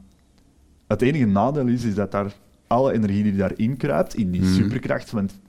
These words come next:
Speaker 1: ik doe wel echt zotte dingen dan, waar ik soms zelf <laughs> versteld sta, is natuurlijk, al die energie kruipt daarin en er blijft geen energie meer over voor alle dingen die normaal zijn.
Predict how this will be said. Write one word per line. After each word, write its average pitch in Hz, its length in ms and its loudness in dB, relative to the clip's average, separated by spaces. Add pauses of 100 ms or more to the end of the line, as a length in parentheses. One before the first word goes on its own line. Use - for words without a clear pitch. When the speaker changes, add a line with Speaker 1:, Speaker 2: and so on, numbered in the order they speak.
(260)
Speaker 1:
ik 95 280 -10
doe 127 180 0
wel 107 160 2
echt 98 160 -4
zotte 107 280 -4
dingen 113 240 -2
dan, 104 280 -2 (1000)
waar 104 180 0
ik 101 80 -2
soms 104 220 -4
zelf 113 240 -2 (180)
<laughs> - 120 -12
versteld 110 480 -2
sta, 202 320 -2 (920)
is - 160 -4
natuurlijk, 139 440 -2
al 147 160 0
die 143 100 -2
energie 107 280 0
kruipt 101 260 -2
daarin 131 360 -2 (280)
en 113 160 0
er 101 80 0
blijft - 260 0
geen 127 260 0
energie 110 420 0
meer 101 180 2
over 127 440 -2 (400)
voor 101 360 -2 (280)
alle 107 240 0
dingen 107 240 0
die 101 100 0
normaal 92 420 -2
zijn. 90 400 -8